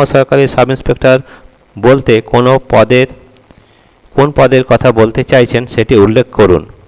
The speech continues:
পশ্চিমবঙ্গ পুলিশ ও কলকাতা পুলিশের সাব ইন্সপেক্টর, ফুডের সাব ইন্সপেক্টর ইত্যাদি কোন বিষয়ে জানতে চাইছেন সেটা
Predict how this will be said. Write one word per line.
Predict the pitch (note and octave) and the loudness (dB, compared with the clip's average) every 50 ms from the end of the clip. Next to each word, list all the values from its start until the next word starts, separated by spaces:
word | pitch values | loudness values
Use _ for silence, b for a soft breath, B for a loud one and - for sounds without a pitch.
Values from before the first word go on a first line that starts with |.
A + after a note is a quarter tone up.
| B B B B B _ - | B B B B B _ 0
পশ্চিমবঙ্গ | A#2 A#2 - - D3 D3+ D3 D3+ D3+ D3 | 0 0 0 0 -2 -2 -2 0 0 -2
পুলিশ | - - B2+ A#2+ B2+ C3+ - - | 0 2 2 2 2 2 2 0
ও | B2 A2+ | -2 0
কলকাতা | - B2 B2 - C#3 C3 - C#3 C3 | 2 0 0 0 0 0 0 0 -2
পুলিশের | - C3+ B2+ B2 - C3 C3 | 0 -2 -2 -2 -2 -2 -2
সাব | B2 - - A2+ A#2+ | -2 -2 -2 -2 -2
ইন্সপেক্টর, | B2 - - C3 B2+ - - B2 B2 A#2+ - B B B B B B _ | -4 -4 -4 -6 -6 -2 0 0 0 0 -2 B B B B B B _
ফুডের | - B2+ C3+ C#3 C3 C#3+ C3+ C#3 - - - - - _ _ - - | 0 2 2 4 4 4 2 2 0 -4 -12 -20 -20 _ _ -20 -4
সাব | - A2+ A2+ A#2 | 0 0 2 2
ইন্সপেক্টর | B2 B2 - - C3 A#2+ - C3 B2 A2+ | 0 -2 -2 -2 -4 -2 0 0 0 0
ইত্যাদি | G#2+ - - - A#2 G2+ F2 E2 D#2 - b b b b _ | 0 -2 -2 0 0 0 0 -2 -6 -8 b b b b _
কোন | - B2+ C3 C#3 C3+ B2+ A#2+ | -2 -2 -2 -2 -2 -6 -4
বিষয়ে | A#2+ A2+ A2 - C#3 B2 A#2+ | -4 -2 0 0 0 0 2
জানতে | A2+ A2+ G#2+ A2+ A2+ - C3+ | 0 -2 -2 -2 -2 -4 -6
চাইছেন | B2 - A#2+ A2+ A#2 - D3 E3 A3 - | -2 0 0 0 0 -2 -6 -8 -8 -10
সেটা | - - E3+ - A#2 C3+ | -6 -6 -4 -2 -2 -2